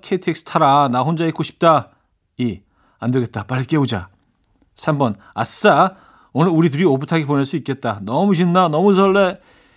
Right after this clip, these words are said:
이런 행복이 또 어디 있을까? 자, 문자 샵 팔구일공, 단문 오십 원, 장문 백 원 들어요. 콩 마이케이는 공짜입니다. 선물은 전 세트 드리고요. 힌트곡은 어쿠스틱 콜라보의 노래 준비했습니다.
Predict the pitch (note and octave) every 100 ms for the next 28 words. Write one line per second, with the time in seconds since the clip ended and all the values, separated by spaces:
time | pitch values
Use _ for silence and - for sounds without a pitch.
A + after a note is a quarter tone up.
0 | _ D3 D3+ D3+ C#3+ C#3+ D#3 C#3 C3+ D3+
1 | - C#3 C3 B2+ - _ _ _ _ _
2 | _ _ _ _ _ - A2 G2+ G#2 A#2+
3 | G#2+ - B2 B2+ A2+ A2 G2 G2 - _
4 | G#2+ A2+ A#2 A2 - C3+ C3 A2+ A#2 A#2
5 | A2 G#2 F#2+ F#2 C3+ - - - F3+ E3+
6 | G#2+ A2 - B2 D#3 B2+ - G#2+ F2+ E2
7 | F2+ C#3 C3+ E3 - - - - B2 C3
8 | B2+ D3 C#3 C#3 A#2 A2 G#2+ C3 G2+ C#3
9 | C3+ - C3+ F#3 G#3 - - - - -
10 | - B2+ - D#3+ - F3 E3+ D#3+ D#3 D3+
11 | D3+ D#3+ C3+ C3 B2 - A#2 G#2+ F#2+ F#2
12 | E2 G#2 C#3+